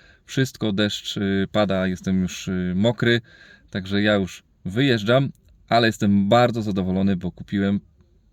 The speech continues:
super lampę z fabryki Antoniego Marciniaka za dziewięćdziesiąt złotych. No i piękne talerze. Mebli dzisiaj trochę było mniej, no bo wystawcy, którzy z meblami przyjeżdżają, po prostu zrezygnowali właśnie ze względu na deszcz.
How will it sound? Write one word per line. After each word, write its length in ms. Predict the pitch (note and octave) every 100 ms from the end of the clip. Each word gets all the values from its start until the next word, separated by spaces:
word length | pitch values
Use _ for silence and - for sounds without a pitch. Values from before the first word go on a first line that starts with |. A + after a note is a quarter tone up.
| _
super 680 | - - G#2+ F#2+ - F#2+ F2+ - _
lampę 680 | F2 F#2 G#2 G2 E2+ G2 F#2 - _ _
z 120 | - -
fabryki 520 | G#2+ F#2+ G2+ - G2+ -
Antoniego 680 | G#2 G2+ G2 F#2+ F#2 F2+
Marciniaka 680 | F#2 F2+ - G2 F#2+ F2 F#2
za 120 | F#2
dziewięćdziesiąt 520 | F#2 F#2+ F#2+ F#2 G#2
złotych. 380 | F#2 F#2+ F#2 F2
No 100 | E3+
i 120 | F3+
piękne 440 | D3+ D3 B2+ - A2
talerze. 460 | A2+ G#2+ G2+ A2 - - - - -
Mebli 440 | A2+ D3+ C#3 C3
dzisiaj 340 | A2+ - A#2+ A#2
trochę 280 | A#2 B2
było 220 | G#2+ A2 A2+
mniej, 460 | B2+ C#3+ A#2+ G#2+
no 120 | B2+
bo 600 | C3+ C3 B2+ B2+ B2 A#2+ A#2+
wystawcy, 500 | A#2 B2 - A#2 -
którzy 260 | - G#2+ G#2+
z 40 |
meblami 380 | G#2+ G2+ G#2+ G#2+
przyjeżdżają, 600 | F#2 G#2+ G2 F2+ F#2 F2+
po 60 | F2
prostu 400 | - F2 - F2
zrezygnowali 680 | F#2 F#2+ F#2 F#2 F2+ F#2 F2+
właśnie 280 | F2+ - F2
ze 100 | F2+
względu 380 | F2 F#2 F2+
na 160 | A2 C3+
deszcz. 480 | G#2 G2 B2 -